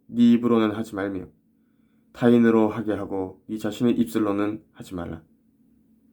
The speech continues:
돌은 무겁고 모래도 무게가 있으나 어리석은 자의 진노는 이 둘보다 더 무거우니라. 진노는 잔인하고 성냄은 사나우나 시기 앞에 누가 설 수 있으리요?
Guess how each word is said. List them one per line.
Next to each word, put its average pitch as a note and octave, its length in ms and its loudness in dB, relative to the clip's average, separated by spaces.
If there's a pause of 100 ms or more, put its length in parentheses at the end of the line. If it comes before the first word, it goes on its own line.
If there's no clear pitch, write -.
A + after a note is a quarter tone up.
(680)
돌은 C#3 360 6
무겁고 C#3+ 760 2
모래도 A#2+ 400 4
무게가 A2 380 2
있으나 G2 440 -4 (600)
어리석은 A2 440 2
자의 G2+ 280 2
진노는 G2 560 -4
이 G#2 180 -4
둘보다 A#2+ 460 2
더 A#2 200 2
무거우니라. G#2 720 -2 (1800)
진노는 C3+ 640 4
잔인하고 A#2 760 2
성냄은 B2 720 2
사나우나 F#2+ 640 -8 (1300)
시기 - 300 0
앞에 G#2+ 360 0
누가 G#2 520 4
설 B2+ 260 -2
수 B2+ 200 -2
있으리요? A2+ 500 -2